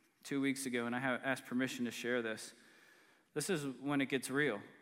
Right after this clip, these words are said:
"I just found out because of my family's genetics that I will likely die of cancer." And all of a sudden,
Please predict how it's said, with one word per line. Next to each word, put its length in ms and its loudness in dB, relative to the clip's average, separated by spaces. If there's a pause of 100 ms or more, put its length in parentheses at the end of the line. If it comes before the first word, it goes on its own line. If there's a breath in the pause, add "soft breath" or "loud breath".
(140)
"I 100 4
just 200 2
found 240 4
out 180 4
because 320 2
of 60 4
my 160 4
family's 460 2
genetics 640 0
that 180 -2
I 140 6
will 140 2
likely 340 0
die 180 4
of 140 -4
cancer." 420 -10 (2000 soft breath)
And 160 2
all 120 6
of 60 -2
a 40 -4
sudden, 540 0